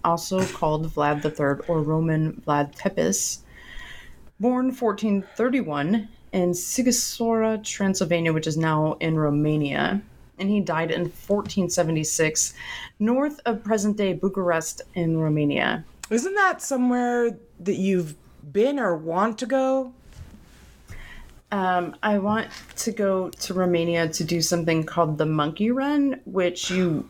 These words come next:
Speaker 1: ride these, um, kid-size,
Speaker 2: <laughs> That's right.
Speaker 1: um, like,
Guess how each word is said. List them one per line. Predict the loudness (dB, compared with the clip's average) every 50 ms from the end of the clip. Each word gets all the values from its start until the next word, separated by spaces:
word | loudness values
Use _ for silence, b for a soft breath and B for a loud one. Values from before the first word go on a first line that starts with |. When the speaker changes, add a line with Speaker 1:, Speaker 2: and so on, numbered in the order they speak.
| -12 -4
Speaker 1:
ride | -2 0 2 2 2 0 0 0
these, | -2 0 0 -2 -2 -6 -10 -12 -12 -4 0
um, | 0 2 2 2 0 -4 -6
kid-size, | -2 2 4 4 4 2 -4 -4 -2 0 0 2 0 0 0 -2 -4 -4 -8 -10 -10 -6
Speaker 2:
<laughs> | -2
That's | -2 -2 -2 -2 -2
right. | 0 2 2 2
Speaker 1:
um, | 2 2 2 2 0 0 -2 -6 -8 -8 -12 -18 -20 -20 -20 -20 -20 -20 -20 -20 _ _ -2
like, | 0 0 0 0 -4 -14 -20